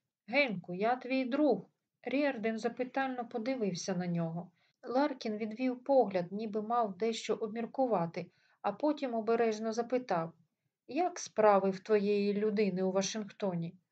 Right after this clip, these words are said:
"Сподіваюся, нормально". "Тобі варто в цьому переконатися, це важливо". Він глянув на Рєрдена і наполегливо, так ніби виконує важкий моральний обов'язок, повторив: "Це дуже важливо".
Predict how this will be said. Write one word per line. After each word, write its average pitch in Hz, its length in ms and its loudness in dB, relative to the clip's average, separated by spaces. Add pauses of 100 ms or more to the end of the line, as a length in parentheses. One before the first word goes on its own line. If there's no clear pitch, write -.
(200)
"Сподіваюся, 277 920 -2
нормально". 214 720 -2 (560)
"Тобі 247 260 -2
варто 294 380 0
в 277 60 -14
цьому 294 340 -4
переконатися, 277 1160 -2
це 247 240 -2
важливо". 240 680 -2 (340)
Він 285 260 -2
глянув 226 460 -2
на 226 240 0
Рєрдена 190 760 -2
і 226 80 -6
наполегливо, 226 920 0 (260)
так 269 280 -4
ніби 240 280 0
виконує 233 760 0
важкий 226 500 -2
моральний 233 500 0
обов'язок, 190 680 2 (140)
повторив: 220 600 -2 (460)
"Це 254 240 0
дуже 233 360 2
важливо". 170 580 -2